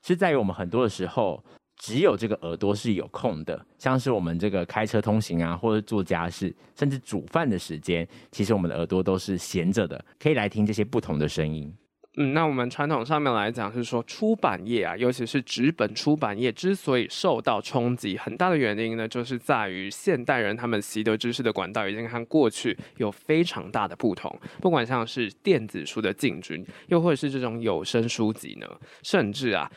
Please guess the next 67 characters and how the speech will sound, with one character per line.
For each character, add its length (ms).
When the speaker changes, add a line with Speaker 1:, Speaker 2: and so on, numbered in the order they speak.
Speaker 2:
很 220
多 100
人 120
就 100
会 140
把 180
YouTube 500
啊、 140
Podcast 520
当 180
成 120
是 140
知 300
识 260
获 300
取 200
的 140
唯 180
一 240
管 200
道。 200
加 140
上 180
现 180
代 140
人 80
的 140
忙 280
碌 160
程 360
度 180
啊， 180
其 160
实 80
这 140
种 160
播 260
客 240
啊、 200
有 220
声 200
书 120
产 300
业 260
到 160
底 120
会 120
不 120
会 120
是 220
多 260
数 200
人 100
的 100
需 220
求 220
呢？ 160
这 160
一 80
点 180
是 220
非 260
常 220
值 180
得 160
观 220
察 160